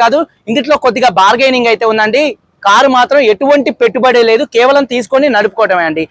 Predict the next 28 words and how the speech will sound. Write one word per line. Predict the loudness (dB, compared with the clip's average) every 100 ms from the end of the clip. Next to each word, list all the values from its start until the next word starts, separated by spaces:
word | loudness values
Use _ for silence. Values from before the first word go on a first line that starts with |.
| _ _ -4
ఎనిమిది | 0 0
లక్షల | 0 2 2 2 2 0 0
ఇరవై | 2 2
వేల | 2 0
రూపాయలు | -2 0
కొద్దిగా | -2 0 0
బార్గెనింగ్ | 2 0 0 0 -2
అయితే | -2
ఉందండి. | -2 0 0 -2 _ -8
ఇంట్రెస్ట్ | -2 -2 0 -2
ఉంటే | -2 -2
కింద | -2 0
టైటిల్లో | 0 0 0 0
ఉన్నటువంటి | 0 -2 0 0 0 -4 -2
మా | 0
బ్రదర్ | 0 0 0 2
మోయిజ్ | 0 0
గానీ, | 0 2
హఫీజ్ | 0 -2 -2
గానీ, | 0 2
బాబీ | 0 2 0
గానీ | 0 0
నాకైనా | 0 0 0 0
కాల్ | 0
చేయండి. | 0 -2 -4 -6 -8 -4
ఈ | -2
కార్ | -2 0
ఫైనల్ | 0 0